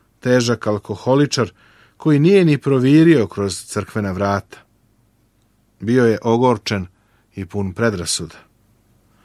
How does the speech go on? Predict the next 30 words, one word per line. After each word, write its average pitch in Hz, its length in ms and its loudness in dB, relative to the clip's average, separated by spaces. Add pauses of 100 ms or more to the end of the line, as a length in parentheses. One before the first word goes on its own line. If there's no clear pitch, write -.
(640)
Slao 180 380 2
me 180 100 0
je 143 80 0
nedeljom 143 400 2
na 123 100 2
veronauku 120 680 0
i 98 40 -4
zato 104 320 -2
sam 110 200 -4
zahvalan 113 540 -2
Bogu. 123 260 -2 (880)
Ali 120 220 0
u 107 60 2
svom 101 360 -6
domu 131 340 2 (520)
nikada 143 420 0
nisam 120 320 -2
video 98 300 -4
Bibliju, 120 540 0 (760)
niti 101 320 -10
čuo 98 300 -4
molitvu. 98 500 -4 (2750)
Kada 143 200 0
sam 156 200 0
otišao 185 460 0
na 120 100 0
teološki 151 560 2
fakultet, 143 640 0
nisam 143 420 0
znao 135 440 0